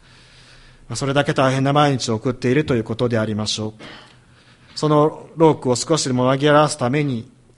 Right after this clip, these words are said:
四週間の休暇のことをひたすら考えるんです。しかし楽しいのはわずかで、残りは我慢しながらいやいや過ごしているというのは、やはりどこかおかしいと言いましょうか、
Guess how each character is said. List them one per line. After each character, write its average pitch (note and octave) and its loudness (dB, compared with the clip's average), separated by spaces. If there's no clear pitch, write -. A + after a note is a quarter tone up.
四 C3 2
週 C3 0
間 A2 0
の A2 -2
休 B2 -4
暇 B2 -2
の B2 -2
こ - -6
と C#3+ -2
を - 0
ひ A2 -8
た A#2+ -4
す D3 -4
ら B2+ -2
考 A#2+ -6
え A2+ -4
る G#2+ -8
ん G#2 -12
で A2 -14
す。 - -10
し - -6
か D3 -4
し - -4
楽 D3 0
し - 0
い - 0
の E3+ 2
は B2+ 4
わ C3 4
ず B2+ -8
か A2 -8
で、 G#2 -16
残 A#2+ -4
り F3 4
は D3+ 4
我 D#3 4
慢 D3 2
し B2 -4
な B2+ -2
が B2 0
ら C3+ 2
い B2 -2
や C3 2
い C3 2
や C3+ 2
過 C3+ -8
ご D3+ -6
し - -8
て C3+ -6
い A#2+ -4
る B2 -4
と - -8
い A#2 -4
う - -4
の D3 -4
は、 A#2+ -2
や C3 0
は C3 2
り B2 0
ど C3+ -2
こ B2+ -8
か A#2+ 0
お A#2+ -2
か C3 0
し D3 -2
い B2+ -2
と A#2+ -2
言 A#2 0
い - 0
ま A2 -2
し - -4
ょ A#2 -2
う - -6
か、 B2+ -4